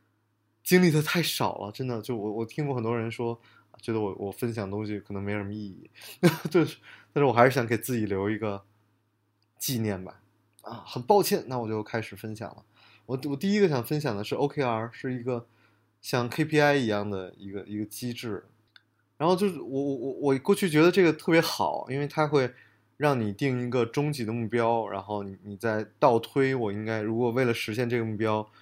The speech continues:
用什么样的方式嘛。然后，但后来我就发现在国内好像不太行，然后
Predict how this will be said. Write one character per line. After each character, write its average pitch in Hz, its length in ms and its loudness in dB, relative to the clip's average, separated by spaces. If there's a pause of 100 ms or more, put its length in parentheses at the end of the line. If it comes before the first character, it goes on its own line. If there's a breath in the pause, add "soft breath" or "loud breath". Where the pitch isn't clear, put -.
(240 soft breath)
用 120 180 2
什 107 100 -2
么 104 80 -2
样 113 80 2
的 110 60 2
方 120 280 2
式 120 220 -2
嘛。 90 200 -10 (460 soft breath)
然 98 140 -2
后， 101 720 0 (400)
但 143 120 2
后 160 220 6
来 165 80 8
我 151 100 6
就 113 80 0
发 143 160 2
现 139 220 -2
在 139 160 0
国 117 240 0
内 139 160 0
好 110 160 -2
像 110 320 -4 (840 loud breath)
不 135 80 -2
太 175 180 6
行， 120 560 0 (680)
然 120 140 0
后 143 320 2